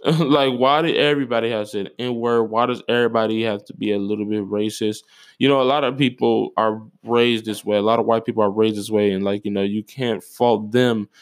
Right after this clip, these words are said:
because now that they gravitated towards this on their own, their families are what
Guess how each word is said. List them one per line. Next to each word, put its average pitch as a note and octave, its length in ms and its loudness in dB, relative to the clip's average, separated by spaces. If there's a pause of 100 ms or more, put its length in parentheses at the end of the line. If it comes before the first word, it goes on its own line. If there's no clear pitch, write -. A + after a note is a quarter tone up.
(140)
because A2+ 240 -2
now A#2+ 180 2
that A2+ 160 0
they A#2 220 2
gravitated A2 720 0
towards A2+ 300 0
this G#2 120 -4
on G#2 180 -2
their G2+ 220 -4
own, A2+ 380 0 (380)
their G#2+ 120 -2
families A#2 840 0
are G2 180 0
what G2 380 0